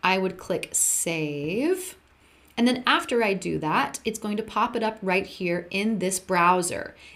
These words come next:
It is going to, as you see at the top, it's going to give them a copy that they can modify for their assignments. Now, I haven't started using this yet, but it does look like it's really accessible. Again, keep in mind that every time you bring them in and out of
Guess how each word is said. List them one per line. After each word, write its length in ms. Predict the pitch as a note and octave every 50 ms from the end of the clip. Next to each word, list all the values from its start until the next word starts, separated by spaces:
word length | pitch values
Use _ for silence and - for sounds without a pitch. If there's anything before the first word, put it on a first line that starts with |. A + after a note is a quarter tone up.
| - -
It 220 | G#3 G#3+ G#3 G#3 -
is 300 | G#3+ G#3+ A3 B3 B3 A#3
going 260 | A#3+ A3 G#3+ G#3+ A3 G#3+
to, 180 | - A#3 A3
as 100 | G3 F#3
you 60 | G3 F#3+
see 100 | - F#3+
at 60 | F#3+
the 60 | -
top, 440 | - - - E4 D#4+ D4+ D#4 - G#3
it's 100 | G#3 -
going 200 | - G3+ G3+ G#3
to 80 | G#3
give 180 | F#3+ F#3+ F3 E3+
them 120 | F3+ E3+
a 80 | D#3+ D#3+
copy 460 | D#3+ - - F#3 G#3+ B3+ - F#3+ G3 G3
that 300 | F#3 F#3 G3 F#3+ F#3+ -
they 120 | F3+ F3+
can 260 | F3+ B3 A#3 G#3+ F#3
modify 560 | E3 D#3 D3+ E3+ A3 G#3+ - C4 B3+ C#4 C#4
for 200 | C4+ - - F#3+
their 220 | F#3 F3+ F3 E3+ -
assignments. 840 | - F3+ - - F3 E3 E3 D#3+ - - - - - - - - - _ _ - - - - - - - -
Now, 120 | F#3+ F#3+
I 60 | G#3
haven't 220 | G#3 A3 A3 B3 A#3
started 280 | A#3+ B3 A3+ G#3+ G#3
using 220 | G#3 A#3+ A3+ C4 C4
this 220 | C#4 D4 C#4+ -
yet, 400 | B3 C4 C4+ D4 D#4+ D#4 - - - F3+
but 420 | F#3 F3+ G#3+ F#3+ F#3+ F#3+ - - F3+ - - - -
it 160 | F#3+ F3 F3+
does 300 | - F3 F3 G3+ G#3 G#3+
look 100 | G#3+ G#3+
like 160 | G#3+ G#3 -
it's 160 | F#3 - -
really 460 | F3 E3 E3+ F#3 F#3 F#3 F#3+ G3+ F#3 E3+
accessible. 800 | E3+ - - - D3+ E3+ - - A#3 A3+ B3 B3+ C#4 C#4 C#4 - - - - - -
Again, 360 | G3 F#3 - G#3+ G3 F3+ F#3
keep 200 | F3+ - G#3+ A3
in 140 | A#3 A#3+ A#3+
mind 460 | C4+ C#4 C4+ A3+ F3+ E3 E3 E3+ E3
that 260 | - E3+ D#3+ - - -
every 240 | F3+ F3+ F#3 A3
time 220 | G#3+ G#3+ A3+ G#3+ G#3
you 100 | G#3 G3+
bring 220 | G3+ F#3+ F#3+ F#3+
them 120 | F#3+ F#3 -
in 180 | - F3+ F3+
and 120 | F#3+ G3 F#3+
out 160 | F3+ F#3 G3
of 160 | F#3+ F3+